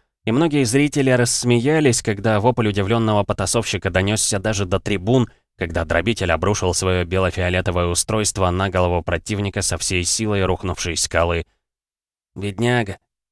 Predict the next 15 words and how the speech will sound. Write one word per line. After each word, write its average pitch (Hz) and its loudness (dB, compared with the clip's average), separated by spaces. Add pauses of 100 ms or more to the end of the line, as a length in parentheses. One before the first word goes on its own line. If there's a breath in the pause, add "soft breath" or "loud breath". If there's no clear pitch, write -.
(100)
фыркнул 90 -2
ловец. 90 0 (380)
«Они 110 -4
оба 131 2
на 117 4
самом 107 0
деле. 98 -4 (180)
Ария 131 0
с - 0
самого 131 2
начала 127 2
держала 117 0
их 117 0
за 120 0
ниточки». 120 -2